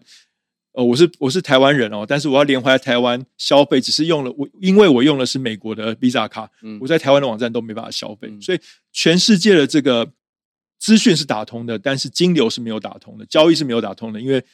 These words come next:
Speaker 1: 全世界信用体系是没有打通的。但现在有了区块链，有了加密货币，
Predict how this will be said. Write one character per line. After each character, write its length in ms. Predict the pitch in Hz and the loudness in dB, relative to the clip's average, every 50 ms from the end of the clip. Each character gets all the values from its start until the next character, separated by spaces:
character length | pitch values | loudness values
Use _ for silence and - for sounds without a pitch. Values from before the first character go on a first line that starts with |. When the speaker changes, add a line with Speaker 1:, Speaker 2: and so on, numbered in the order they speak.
| _ _ _ | _ _ _
Speaker 1:
全 180 | - - 143 | -4 -2 -2
世 120 | 143 170 156 | 0 0 0
界 100 | 160 147 | 0 0
信 180 | - - 185 160 | 2 2 0 0
用 160 | 147 127 120 | 0 -2 -4
体 160 | - - 104 | -6 -10 -8
系 160 | - - 120 | -6 -6 -6
是 80 | 110 123 | -6 -8
没 80 | 113 113 | -8 -10
有 100 | 110 113 | -10 -10
打 160 | 107 101 - | -10 -14 -16
通 240 | - - 110 104 - | -18 -20 -20 -20 -20
的。 120 | - 107 _ _ _ _ _ _ _ - | -20 -20 _ _ _ _ _ _ _ -2
但 200 | 190 185 180 170 | 0 2 2 4
现 120 | - 196 | 4 2
在 60 | 175 | 2
有 120 | 139 113 113 | 2 2 0
了 80 | 110 | 0
区 120 | - - 131 | -2 -4 -2
块 160 | - 143 131 | 0 0 2
链， 140 | 135 131 117 | 2 0 0
有 100 | 110 110 | -4 -8
了 100 | 113 107 | -8 -6
加 200 | - 131 123 135 | -4 -2 -2 -2
密 160 | 139 127 117 | -4 -6 -6
货 180 | - 127 117 | -4 -4 -4
币， 240 | 107 - 117 107 101 | -4 -6 -8 -10 -10